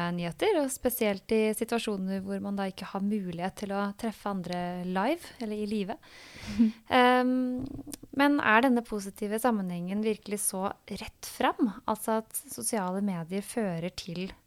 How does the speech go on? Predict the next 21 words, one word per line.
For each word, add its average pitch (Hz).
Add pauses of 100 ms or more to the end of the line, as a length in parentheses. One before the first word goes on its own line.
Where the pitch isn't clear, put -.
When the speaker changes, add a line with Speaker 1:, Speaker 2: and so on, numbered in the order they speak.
(120)
Speaker 1:
bedre 156
sosial 202
helse? 214 (400)
Nei, 269
mental 247
helse, 208
mener 247
jeg. - (800)
<laughs> 262 (640)
Speaker 2:
Nei, 285
altså, 302 (240)
der 262
har 220
du 196
jo 214
et, -
eh, 220
et -
godt -
poeng, 254 (100)
og 254